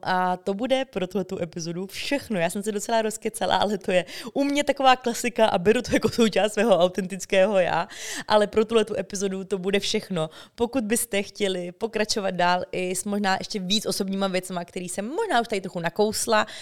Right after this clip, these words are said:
a dala jsem vám nějaký příklady, ale dost z nich ještě budu rozebírat, mm, <laughs> eh, nově a velice upřímně,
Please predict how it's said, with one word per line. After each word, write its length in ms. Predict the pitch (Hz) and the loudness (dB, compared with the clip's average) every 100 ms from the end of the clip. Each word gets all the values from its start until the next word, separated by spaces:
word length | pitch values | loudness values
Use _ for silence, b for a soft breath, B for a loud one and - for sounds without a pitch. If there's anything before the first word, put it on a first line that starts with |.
| B | B
a 60 | 190 | -4
dala 140 | 180 | -2
jsem 160 | 190 208 | 0 0
vám 120 | 190 | 0
nějaký 240 | 196 190 | -2 -4
příklady, 640 | 208 - 185 202 196 202 190 | -4 -6 -2 0 2 0 0
ale 200 | 190 190 | 0 0
dost 180 | 185 185 | -2 -6
z 120 | 175 | -4
nich 300 | 185 190 - | -4 -4 -6
ještě 300 | 180 - 180 | -6 -2 -2
budu 220 | 170 175 | -2 -4
rozebírat, 560 | 175 190 170 185 185 - | -2 -4 -4 -2 -2 -2
mm, 220 | - 165 156 | -8 -6 -4
<laughs> 60 | 160 | -2
eh, 100 | 254 - B 254 208 - 185 165 165 | -4 -4 B -12 -6 4 4 4 -2
nově 600 | 175 196 180 226 226 233 | 0 0 4 6 6 6
a 100 | 185 | 4
velice 320 | 185 190 - | 2 0 -2
upřímně, 640 | 185 - - 190 202 214 | -6 -4 -6 -4 -2 -2